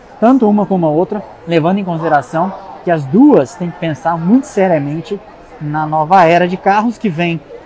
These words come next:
pra dois mil e vinte e dois mil e vinte e dois, né? Além disso, acho que é importante a gente falar da corrida do Alonso, que largou em terceiro com o,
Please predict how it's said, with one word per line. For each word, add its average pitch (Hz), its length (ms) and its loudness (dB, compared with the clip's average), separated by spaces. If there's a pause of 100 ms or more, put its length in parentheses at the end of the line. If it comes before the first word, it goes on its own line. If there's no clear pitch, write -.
(120)
pra 165 160 2
dois 151 260 0
mil 156 180 -4
e 147 120 -2
vinte 151 240 -6
e 156 60 -4 (500)
dois 143 160 -6
mil 156 80 -4
e 143 40 -6
vinte 156 180 -8
e - 20 -8
dois, 127 260 0 (140)
né? 147 180 -6 (680)
Além 226 280 4
disso, 226 280 0
acho 185 140 -4
que 208 80 0
é 190 80 0
importante 185 500 -4
a 185 40 -4
gente 185 200 -6
falar 170 460 0 (320)
da 190 140 0
corrida 175 280 0
do 160 120 0
Alonso, 160 480 -2 (920)
que 226 120 -4
largou 160 500 0
em 175 80 -4
terceiro 190 640 0 (400)
com 196 300 0 (100)
o, 139 880 -2